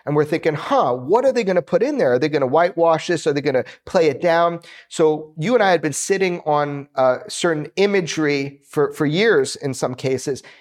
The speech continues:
and we thought, all right, let's put it together. Corroborative visual evidence uh, of East Coast and West Coast encounters. Everybody had kinda heard about the Tic Tac U F O case by that point, uh, with Commander David Fravor, and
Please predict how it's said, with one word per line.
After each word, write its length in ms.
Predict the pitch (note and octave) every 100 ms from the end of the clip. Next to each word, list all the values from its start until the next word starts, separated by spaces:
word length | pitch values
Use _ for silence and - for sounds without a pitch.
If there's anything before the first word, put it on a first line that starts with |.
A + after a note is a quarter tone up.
| -
and 120 | C#3+
we 80 | D#3
thought, 280 | D#3 D3+
all 80 | B3+
right, 220 | G#3 D3+ - _ -
let's 260 | E3+ -
put 220 | - A3
it 80 | G3+
together. 480 | E3+ D3 A#2+ - - -
Corroborative 800 | - D#3 D#3 F3+ G#3+ G#3+ G#3+ F#3 -
visual 720 | A#2+ F3 E3+ F#3 F3+ F#3 -
evidence 560 | C#3+ C3+ B2+ B2 B2 - - - _
uh, 200 | C#3+ C3+ C3
of 240 | B2+ B2 - -
East 260 | F#3+ A3+ -
Coast 300 | G#3 G#3+ G3+
and 120 | E3
West 320 | D#3+ D#3+ -
Coast 240 | - D#3 D#3
encounters. 520 | - C#3 C3 G#2+ -
Everybody 320 | D#3 D#3+ E3+
had 140 | D#3
kinda 220 | D#3 E3 B2
heard 420 | - F#3 G#3+ G#3
about 340 | D#3 B2+ B2 - - -
the 80 | C#3
Tic 320 | - F3 E3+
Tac 360 | F3+ F3+ E3+
U 120 | E3+ E3+
F 160 | D#3+
O 120 | E3+
case 500 | E3+ - F3 G#3 - - - _
by 120 | C#3+
that 200 | D3 B2+
point, 360 | - D#3 D#3 - _ - _ _
uh, 160 | B2+ B2
with 120 | B2
Commander 260 | - D#3 C#3+
David 240 | C#3+ C#3
Fravor, 460 | - C#3+ C#3+ E3+ E3+
and 200 | A#2+